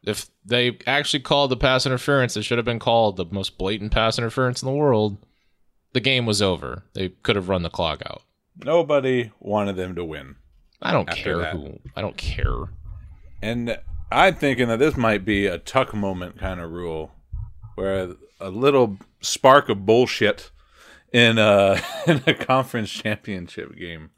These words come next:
Speaker 1: Oh, where they're gonna review penalties that
Speaker 2: Where
Speaker 1: didn't
Speaker 2: it
Speaker 1: happen?
Speaker 2: becomes, where it, where, uh, they just, just take off with nobody wanting them to go.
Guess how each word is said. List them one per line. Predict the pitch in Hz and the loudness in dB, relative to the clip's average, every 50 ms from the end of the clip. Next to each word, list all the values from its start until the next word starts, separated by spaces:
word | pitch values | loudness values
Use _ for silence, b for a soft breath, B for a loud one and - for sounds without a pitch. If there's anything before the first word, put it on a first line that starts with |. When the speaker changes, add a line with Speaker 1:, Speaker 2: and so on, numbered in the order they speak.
| _ _ _ _ _ _ _ _ - - | _ _ _ _ _ _ _ _ -4 -2
Speaker 1:
Oh, | 147 139 120 | 0 2 2
where | 113 110 | 2 2
they're | 110 113 | 0 0
gonna | 113 113 110 104 101 98 95 90 87 85 67 | 0 -2 0 0 0 0 0 -2 -2 -4 -4
review | 87 98 95 92 92 98 98 98 95 92 | -6 -6 -6 -6 -6 -6 -6 -4 -4 -2
penalties | 87 - 113 98 107 110 - 127 123 123 120 - - - | 0 0 0 0 -2 -4 -4 -4 -4 -4 -4 -6 -8 -8
that | - 110 104 113 | -8 -8 -4 -2
Speaker 2:
Where | 110 104 | 0 0
Speaker 1:
didn't | 104 123 | 0 0
Speaker 2:
it | 123 123 | 0 -2
Speaker 1:
happen? | 123 - | 0 0
Speaker 2:
becomes, | 107 101 98 95 92 92 90 82 - - - - - - | 0 0 0 -2 -4 -8 -10 -12 -14 -16 -18 -20 -12 -6
where | - 95 98 98 95 95 | -2 0 2 2 2 2
it, | 95 85 - _ _ _ _ _ _ _ | 0 -2 -6 _ _ _ _ _ _ _
where, | _ 98 92 92 92 92 90 87 87 85 | _ -6 -4 -4 -2 -2 -2 -2 -2 -2
uh, | 80 80 76 76 73 71 73 - - | -4 -4 -6 -8 -8 -10 -12 -16 -16
they | - 90 85 | -14 -12 -12
just, | 85 85 76 - - - - _ _ _ _ _ _ _ _ _ _ _ _ _ _ _ _ _ | -10 -12 -12 -14 -16 -18 -20 _ _ _ _ _ _ _ _ _ _ _ _ _ _ _ _ _
just | 156 147 - | -12 0 2
take | 190 180 160 - | 4 4 6 8
off | 135 117 104 95 82 - - - - _ - | 8 8 8 8 4 -2 -10 -20 -20 _ -10
with | - 101 92 104 | -10 -8 -4 0
nobody | 120 123 113 113 107 104 | 2 2 4 4 2 2
wanting | 101 92 98 95 92 92 | 2 0 0 -2 -2 -4
them | 90 85 85 80 | -6 -8 -8 -8
to | 80 78 | -10 -10
go. | 78 78 78 78 76 - | -10 -10 -10 -10 -10 -14